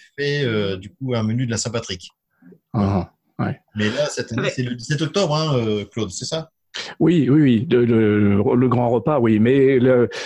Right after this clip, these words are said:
Speaker 2: alors cette année, bon, il va y avoir des annonces, euh, euh, à propos de la fête de la gas-, de Goût de France, euh, fête de la
Speaker 3: France.
Speaker 2: gastronomie ou fête de la gastronomie Goût de France.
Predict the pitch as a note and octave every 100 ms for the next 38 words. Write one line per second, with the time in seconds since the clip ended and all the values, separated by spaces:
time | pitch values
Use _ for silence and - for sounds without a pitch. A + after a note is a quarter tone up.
0 | - - C3+ A#2 - D#3 D#3 C#3 E3+ F#3
1 | B2+ B2+ A2+ A2+ A#2 A#2 A#2 A#2 A#2 B2
2 | D3 E3+ - B2+ G#2+ G#2 G2 - - -
3 | - - F#2+ F2+ F2 E2+ E2+ D#2+ D#2+ D#2
4 | D#2+ D#2 F2+ E2+ E2+ - G2 A#2+ G2+ F2+
5 | F2 E2+ B2 G#2 F#2 G2 G2+ G2 - F#2+
6 | G#2 C#3+ D#3+ - D3+ C3 B2 C3 F#2+ F#2
7 | F2+ F#2 - F#2+ F#2 F#2+ - G2 F#2+ F2+
8 | F#2 E2+ - G2+ G2 A2 A2 F2 A2+ G2
9 | G2 G#2+ F2+ - F#2+ G2 F#2+ A2 G2+ D3
10 | D#3